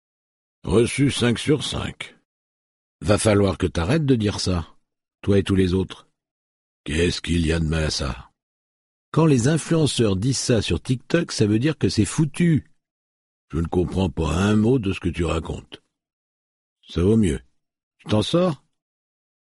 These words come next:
Elle avait l'impression qu'il peinait sous le poids de ses deux boîtes. « Tout va bien, » répliqua-t-il. « Tu veux prendre un café ? Tu lis dans mes pensées. »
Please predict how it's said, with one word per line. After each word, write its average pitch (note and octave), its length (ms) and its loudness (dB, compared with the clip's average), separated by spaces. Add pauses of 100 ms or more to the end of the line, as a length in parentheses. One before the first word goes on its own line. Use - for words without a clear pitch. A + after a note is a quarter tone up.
(360)
Elle G#2 140 2
avait D#3+ 220 4
l'impression C#3 520 2
qu'il G2 260 0
peinait G#2+ 460 2
sous - 220 -6
le D#2 120 -2
poids E2 240 -4
de C#2+ 80 -4
ses C#2+ 180 -2
deux C#2+ 160 0
boîtes. « - 680 -6 (760)
Tout A#2+ 240 4
va A#2+ 140 4
bien, » C3+ 560 4 (160)
répliqua-t-il. « - 760 -12 (680)
Tu G2+ 100 0
veux A2 140 4
prendre A#2+ 240 0
un A#2+ 80 0
café ? F3+ 520 0 (600)
Tu D#2 200 -4
lis F#2+ 180 0
dans F#2 120 2
mes F2+ 140 2
pensées. » - 480 -4